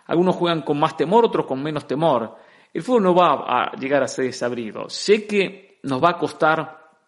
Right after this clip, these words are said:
a usted solamente le costó ver fútbol alemán, a mí me costó, no me, no, no, no me, eh, atrae el fútbol alemán porque no lo he seguido como el fútbol de otras latitudes.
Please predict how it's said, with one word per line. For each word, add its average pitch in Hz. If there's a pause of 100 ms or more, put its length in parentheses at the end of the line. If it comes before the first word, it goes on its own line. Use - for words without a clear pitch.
(400)
a 147
usted 143
solamente 156
le 127
costó 175
ver 139
fútbol 143
alemán, 156
a -
mí 233
me 247
costó, 170 (240)
no 151
me, 151
no, 147
no, 95 (400)
no 160
me, 139 (340)
eh, -
atrae 165
el 151
fútbol 151
alemán 143
porque 135
no 143
lo 156
he -
seguido 151
como 131
el 127
fútbol 147
de 139
otras 131
latitudes. 135